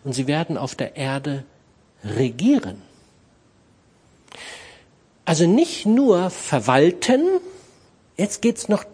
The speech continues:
noch einen Schritt weiter. Gottes Idee ist eigentlich, dass wir regieren sollen.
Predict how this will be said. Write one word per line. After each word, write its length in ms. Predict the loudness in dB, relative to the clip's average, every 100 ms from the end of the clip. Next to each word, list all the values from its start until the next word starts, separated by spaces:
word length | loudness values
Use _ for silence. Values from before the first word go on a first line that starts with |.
| -8
noch 140 | -4 -2
einen 100 | -2
Schritt 240 | -2 -2
weiter. 340 | -2 -4 -8 -18 -20 _ _ -20 -20 2
Gottes 280 | 4 4 2
Idee 320 | 2 4 4
ist 160 | 2 0
eigentlich, 500 | 0 0 -2 -6 -6
dass 220 | -4 2
wir 200 | 2 0 -4
regieren 560 | 0 4 8 8 6 2
sollen. 360 | 0 -4 -10